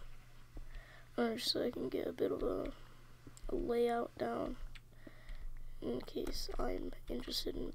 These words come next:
building anything on here. But as I was, I was saying before in my video that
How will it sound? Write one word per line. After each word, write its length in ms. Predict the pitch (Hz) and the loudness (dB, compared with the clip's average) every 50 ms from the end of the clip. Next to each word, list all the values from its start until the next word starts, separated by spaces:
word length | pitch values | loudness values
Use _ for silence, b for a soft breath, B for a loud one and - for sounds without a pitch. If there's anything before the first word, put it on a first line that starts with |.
| - - | -4 -2
building 480 | - 240 247 - - - - - - - - | 0 0 0 0 0 -2 -2 -2 -2 -4 -4
anything 400 | 269 262 254 247 - 262 254 254 | -2 -2 -2 -2 -2 -4 -4 -2
on 160 | 262 262 254 269 | -2 -2 -2 -2
here. 240 | 277 262 - 254 - - - - - - - - - - B B B B B B B - - - - - - - - - - - - - - - - - - - - - - | -2 -2 -4 -4 -6 -8 -14 -16 -16 -16 -14 -14 -10 -6 B B B B B B B -10 -8 -6 -6 -6 -4 -4 -6 -4 -4 -4 -4 -4 -6 -8 -8 -8 -8 -8 -6 0 2
But 240 | - - - - - - B B B B B B B B B B B B B B B B B B B B B B B B B B B B - - - - - - - - - - - - - - - - - - - - - - | 2 2 2 2 2 2 B B B B B B B B B B B B B B B B B B B B B B B B B B B B -14 -14 -12 -10 -4 4 6 8 8 8 8 4 2 0 -2 -4 -4 -4 -2 -4 2 4
as 180 | 240 233 226 | 4 6 6
I 60 | - - | 6 6
was, 220 | - 247 - - | 8 8 6 6
I 180 | - - - 247 | 6 4 4 4
was 120 | 240 240 | 4 4
saying 260 | - 254 - - - | 4 4 2 2 2
before 500 | - 247 240 - - - - - - - | 0 -2 -4 -2 -2 0 0 2 0 0
in 100 | - - | 0 0
my 120 | - - 233 | -2 -2 0
video 400 | 240 233 - - - - - - | 0 0 0 0 0 0 -2 0
that 260 | - 240 - - | 0 2 4 4